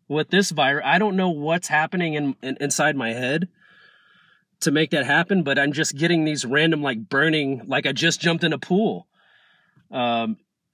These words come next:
my body just, I don't know. Is it just that I'm getting old? It doesn't know what to do. I'm freezing fucking cold sometimes. And then an-, the, uh, an hour later, I'm sweating.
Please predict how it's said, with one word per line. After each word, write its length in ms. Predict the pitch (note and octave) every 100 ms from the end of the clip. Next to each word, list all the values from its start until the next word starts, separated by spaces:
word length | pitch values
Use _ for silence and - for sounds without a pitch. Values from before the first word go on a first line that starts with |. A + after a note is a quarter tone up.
| _ - -
my 180 | D3+ F3
body 260 | F3+ F3+
just, 300 | D#3 D3+ -
I 220 | D3+ D#3+
don't 200 | D#3+ E3
know. 240 | E3+ D#3+ B2
Is 220 | D#3 D3
it 140 | E3
just 320 | C#3 E3 - D3+
that 140 | D#3
I'm 140 | C#3+
getting 260 | C3+ C3+ B2
old? 360 | A#2 C#3+ E3 D#3+
It 100 | C#3
doesn't 240 | E3 D#3+
know 120 | D#3+
what 240 | D3 F3+ F#3+
to 80 |
do. 220 | C#3+ A2 A2+
I'm 120 | D3
freezing 540 | - G3 G3+ F#3+ F#3+
fucking 380 | F3 F3+ F3 E3
cold 340 | - E3 D#3+
sometimes. 720 | - C3 A2+ A2 G2+ A#2 D#3 - _ - _ _ _ _ _ _ C#3
And 180 | C#3 D#3+
then 160 | E3
an-, 400 | D3+ D#3 E3 C#3
the, 80 | C#3+
uh, 800 | C#3 C#3 B2+ A#2 C#3 A#2+ A2 C3
an 200 | C#3 C#3
hour 320 | C#3+ E3+ E3+
later, 320 | D#3+ F3+ G3 F3+
I'm 160 | F3
sweating. 680 | - - E3+ F#3 F#3+ F2+